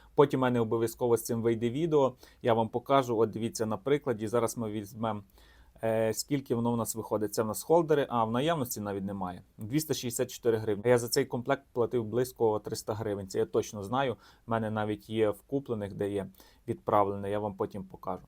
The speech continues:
Також дивіться, зараз у нас дуже крута штука,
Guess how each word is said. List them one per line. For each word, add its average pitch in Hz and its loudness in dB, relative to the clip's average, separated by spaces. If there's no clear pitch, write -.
Також 143 6
дивіться, 127 0
зараз 113 2
у 127 -4
нас 110 -2
дуже 135 0
крута 120 -2
штука, 165 0